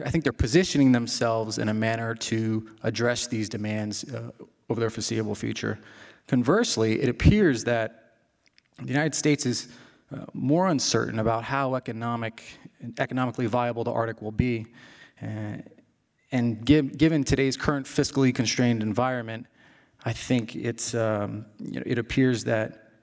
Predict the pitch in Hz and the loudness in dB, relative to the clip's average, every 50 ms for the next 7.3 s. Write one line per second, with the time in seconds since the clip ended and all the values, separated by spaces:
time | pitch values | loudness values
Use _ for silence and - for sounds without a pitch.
0 | _ _ - - 135 123 - - 151 143 123 123 107 - 113 110 107 - - - | _ _ -10 -8 -6 -4 0 2 2 2 4 2 2 2 0 -2 -2 -4 -6 -4
1 | - 107 104 113 113 - 131 123 123 120 123 120 120 123 120 - 123 113 113 110 | -2 0 0 -2 -2 0 0 2 2 2 2 0 0 0 0 0 0 -2 -2 -2
2 | 107 107 - - - - _ - 120 123 123 139 135 - - 110 107 104 - - | -6 -6 -10 -18 -20 -20 _ -4 0 4 4 4 4 4 4 2 2 2 0 0
3 | 104 104 101 104 - - - - - - - - _ _ _ _ - - 135 110 | -2 -2 -2 -2 -6 -8 -10 -12 -20 -20 -20 -20 _ _ _ _ -18 -12 -10 -8
4 | 104 101 101 101 - - - - - - _ _ _ _ - - - 127 120 120 | -8 -6 -6 -6 -8 -10 -12 -18 -20 -20 _ _ _ _ -4 0 4 4 6 6
5 | 120 110 120 127 139 135 120 117 123 117 117 110 110 110 - - - 123 117 113 | 4 4 6 6 6 6 4 2 0 0 0 -2 -4 -4 -2 0 0 0 0 0
6 | 113 113 113 113 113 110 110 107 - - 127 123 120 - - 110 107 - 113 104 | -2 -2 -4 -6 -6 -6 -4 0 2 2 2 2 0 -4 -2 -2 0 0 0 0
7 | 104 107 - 107 104 | -2 -4 -4 -4 -6